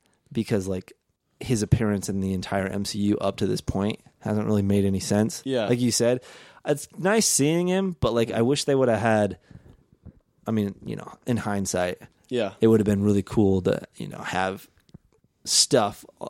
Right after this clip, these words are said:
Speaker 1: um, that would make sense.
Speaker 2: Totally.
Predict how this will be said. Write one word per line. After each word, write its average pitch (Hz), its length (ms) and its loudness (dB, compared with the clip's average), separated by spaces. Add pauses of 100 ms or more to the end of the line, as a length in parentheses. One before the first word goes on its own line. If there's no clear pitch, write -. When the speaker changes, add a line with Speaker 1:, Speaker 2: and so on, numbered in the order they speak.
Speaker 1:
um, 101 680 -6 (380)
that 123 120 6
would 110 120 2
make 104 200 0
sense. - 520 -8
Speaker 2:
Totally. 98 340 -4